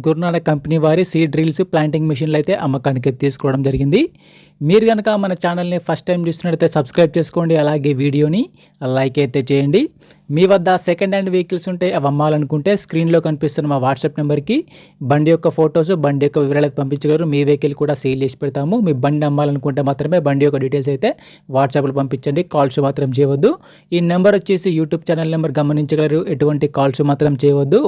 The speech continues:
only WhatsApp మాత్రమే చేయండి. టాపిక్లోకి వెళ్ళినట్టయితే ఈ రోజు మేము ముందుకైతే గురునానక్ కంపెనీ వారి సీడ్ డ్రిల్స్, planting and fertilizer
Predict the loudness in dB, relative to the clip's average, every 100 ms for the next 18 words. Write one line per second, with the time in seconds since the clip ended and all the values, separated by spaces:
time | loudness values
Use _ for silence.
0 | 2 0 0 -2 -2 -4 -6 -6 -6 -4
1 | -4 -2 -2 -4 -6 _ -20 -20 -6 2
2 | 4 4 2 2 2 0 0 0 0 0
3 | 0 2 0 0 -2 0 0 0 0 -2
4 | -2 _ _ -12 -2 -2 0 0 0 2
5 | 2 2 2 2 4 2 0 _ _ _
6 | 0 0 2 2 2 -2 0 0 2 0
7 | -2 0 0 2 2 2